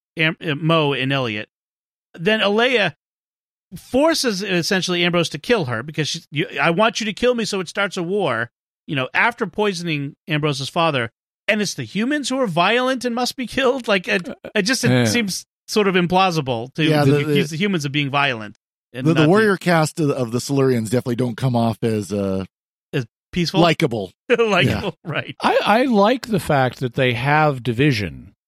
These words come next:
Speaker 2: in the
Speaker 3: Yeah.
Speaker 2: Silurian race, so we don't have
Speaker 1: Yes.
Speaker 2: a monolithic opponent. It's like you've got, you've got Silurians that are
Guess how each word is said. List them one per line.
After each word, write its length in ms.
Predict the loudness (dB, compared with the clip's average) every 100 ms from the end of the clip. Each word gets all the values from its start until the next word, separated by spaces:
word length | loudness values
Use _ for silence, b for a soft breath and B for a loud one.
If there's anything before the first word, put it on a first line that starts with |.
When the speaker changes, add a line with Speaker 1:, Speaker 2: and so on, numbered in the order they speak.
| -4
Speaker 2:
in 220 | -2 0
the 80 | 0
Speaker 3:
Yeah. 140 | -2
Speaker 2:
Silurian 400 | -2 0 -2 -2
race, 260 | -2 -4 -4
so 100 | -2
we 140 | 0
don't 220 | 0 2 2
have 160 | 2
Speaker 1:
Yes. 100 | 0
Speaker 2:
a 20 | -2
monolithic 640 | -2 -2 -2 -2 -4 -8
opponent. 520 | -8 -6 -6 -10 -14 -8
It's 280 | -8 -6
like 240 | -2 -2 -2
you've 120 | -4
got, 240 | 0 0 -4 _ -10
you've 200 | -8 -4
got 240 | -6 -6 -12 -14
Silurians 680 | -6 0 2 2 2 0 0
that 140 | -2
are 200 | -2 -4